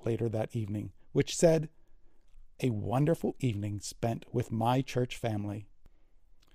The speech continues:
Well, we are so thankful for the work of Michael Clancy and what he is doing in these relationships of discipleship and teaching life skills. Please pray for Michael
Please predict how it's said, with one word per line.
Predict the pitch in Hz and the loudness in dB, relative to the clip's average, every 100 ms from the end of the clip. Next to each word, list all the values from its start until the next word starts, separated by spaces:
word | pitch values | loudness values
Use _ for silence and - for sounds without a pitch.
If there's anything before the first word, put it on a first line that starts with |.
| - - | -14 -2
Well, | 113 | 0
we | 113 | 0
are | 113 | -2
so | 123 123 | 0 2
thankful | 135 131 - | 2 0 -2
for | 123 117 | -4 0
the | 113 | 4
work | 139 135 | 4 4
of | 113 | 0
Michael | 123 120 113 | 0 0 -4
Clancy | - 143 143 - 139 131 - - - - | 2 4 4 4 2 2 -10 -20 -16 0
and | |
what | 123 127 | 2 4
he | |
is | 120 110 | 4 4
doing | 160 165 156 | 8 10 8
in | 127 | 6
these | 113 104 | 2 0
relationships | 110 147 160 151 - 151 - | 4 4 4 0 4 4 2
of | 95 | -8
discipleship | - 92 139 143 143 - 147 139 - | -6 0 2 4 2 2 2 2 -2
and | 131 | -2
teaching | 147 139 131 127 | 0 2 2 4
life | 123 123 | 4 2
skills. | - - 127 123 117 - - - - - - | 0 4 6 6 2 -10 -20 -20 -20 -14 2
Please | 196 - | 4 4
pray | - 170 165 | 10 12 12
for | 147 147 | 8 4
Michael | 139 139 - 131 | 6 6 6 2